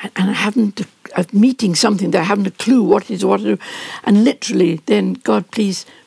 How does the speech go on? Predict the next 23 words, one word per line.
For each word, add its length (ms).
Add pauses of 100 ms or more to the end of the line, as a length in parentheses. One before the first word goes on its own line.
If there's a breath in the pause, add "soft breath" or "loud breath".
what 120
do 100
I 80
do? 240
Where 180
do 120
I 60
go?" 280 (460 loud breath)
Uh, 160 (100)
and 440 (1000 loud breath)
y-, 140 (100)
you 200
almost, 540 (720 loud breath)
I, 160
I 80
don't 140
want 120
to 60
oversay 600
this 300
or 140
overstate, 420
but 120